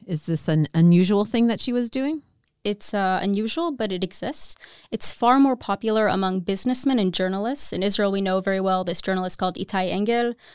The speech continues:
Speaker 2: who goes and does this, uh, kind of badass, I would say, um,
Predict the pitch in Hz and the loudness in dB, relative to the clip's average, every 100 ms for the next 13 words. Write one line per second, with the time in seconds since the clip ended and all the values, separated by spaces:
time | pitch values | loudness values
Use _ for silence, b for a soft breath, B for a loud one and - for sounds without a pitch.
0 | B - 202 202 202 208 202 196 202 202 | B -2 0 2 4 4 4 2 2 0
1 | 202 196 - 180 185 185 185 196 185 180 | 0 -2 -2 0 0 0 -2 0 0 -2
2 | 180 190 190 190 196 196 190 190 - 185 | 2 4 6 4 4 2 0 -2 -2 0
3 | 180 185 175 180 196 | 0 0 -2 -2 -6